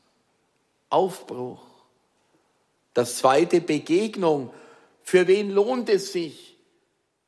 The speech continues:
auch das Herz zu öffnen? Nicht nur oberflächlich sich zu begegnen, schön war's,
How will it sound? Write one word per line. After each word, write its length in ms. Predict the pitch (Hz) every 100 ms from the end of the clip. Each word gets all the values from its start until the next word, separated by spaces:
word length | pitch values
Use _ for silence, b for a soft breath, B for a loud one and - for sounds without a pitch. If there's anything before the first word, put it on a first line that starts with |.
| -
auch 140 | 123
das 240 | 123 123 -
Herz 440 | 156 185 - -
zu 120 | 175
öffnen? 600 | 151 123 - - 127 - - - _ _ _ _ _ _ _ _ _
Nicht 300 | 123 147 -
nur 480 | 151 147 131 107 -
oberflächlich 920 | - 170 185 156 135 139 131 - 131 -
sich 260 | 135 123
zu 180 | - 123
begegnen, 640 | 123 123 123 123 123 120
schön 340 | 104 - 120 127
war's, 520 | 120 120 107 - -